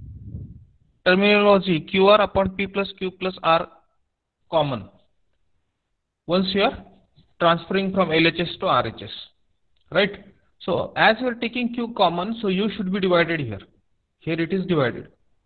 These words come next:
Okay. R, capital R is equal to P upon Q into S plus Q R upon P plus Q plus R. This step is common in the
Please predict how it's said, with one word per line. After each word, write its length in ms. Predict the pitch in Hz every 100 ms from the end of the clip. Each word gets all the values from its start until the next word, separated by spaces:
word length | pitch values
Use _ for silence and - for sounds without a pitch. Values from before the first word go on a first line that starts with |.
| -
Okay. 240 | - - _ _ _ _ _ _ _ -
R, 280 | 143 190 196
capital 460 | 185 185 226 240
R 100 | 226
is 120 | 196 190
equal 180 | 196 196
to 80 |
P 200 | 190 202
upon 320 | 196 196 180 180
Q 120 | 175
into 260 | 151 151
S 120 | 180 233 - _ _ _ -
plus 180 | 196 226 - _ _ _
Q 200 | 180 180
R 100 | 185
upon 400 | 170 175 208 247
P 100 | 175
plus 220 | 170 175 175
Q 120 | 175
plus 240 | - 160 160
R. 160 | 127 - _ _
This 200 | 202 226
step 160 | - 247
is 140 | 262 -
common 280 | 208 196 220
in 140 | 220 214
the 240 | 220